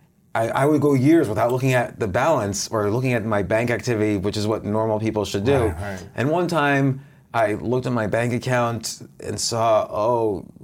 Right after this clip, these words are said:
Speaker 1: uh, I really need to start looking at my bank account more 'cause I saw someone had been stealing from me on a monthly
Speaker 2: Wow.
Speaker 1: basis and I didn't know. And so, and I'm good with, ma-, you know, s-, I now realize where my skills are in terms of making money and, and bouncing back and so on.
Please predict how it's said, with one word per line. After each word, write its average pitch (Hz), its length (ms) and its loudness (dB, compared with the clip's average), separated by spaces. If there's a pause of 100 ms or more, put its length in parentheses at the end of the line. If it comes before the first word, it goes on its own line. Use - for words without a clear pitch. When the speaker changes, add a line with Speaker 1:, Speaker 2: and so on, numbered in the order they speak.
(160)
Speaker 1:
uh, 95 320 -2 (600)
I 120 40 2
really 135 360 4
need 127 180 2
to 120 160 0
start 117 300 -2
looking 117 160 0
at 120 60 2
my 110 100 2
bank 147 200 2
account 131 160 2
more 113 120 2
'cause 113 100 -4
I 113 60 0
saw 127 260 4
someone 120 280 0
had 113 120 0
been 101 300 -2
stealing 131 460 2
from 131 160 0
me 123 120 2
on 123 100 2
a 120 40 2
monthly 123 300 2
Speaker 2:
Wow. 120 160 4
Speaker 1:
basis 123 380 2 (280)
and 110 200 0
I 110 100 4
didn't 117 180 -2
know. 123 380 4 (280)
And 151 140 0
so, 175 100 4
and 180 120 4
I'm 190 240 4
good 185 220 8
with, 170 300 2 (320)
ma-, 123 220 2 (180)
you 139 120 2
know, 123 120 4
s-, - 120 -6 (440)
I 147 100 4
now 170 220 6
realize 151 340 6
where 135 160 4
my 131 140 4
skills 135 380 2
are 135 240 6
in 131 60 0
terms 120 200 0
of 110 80 -2
making 113 320 2
money 127 380 4
and, 101 320 -2
and 101 260 -4
bouncing 120 380 0
back - 280 4
and 113 120 -4
so 131 200 0
on. 131 300 0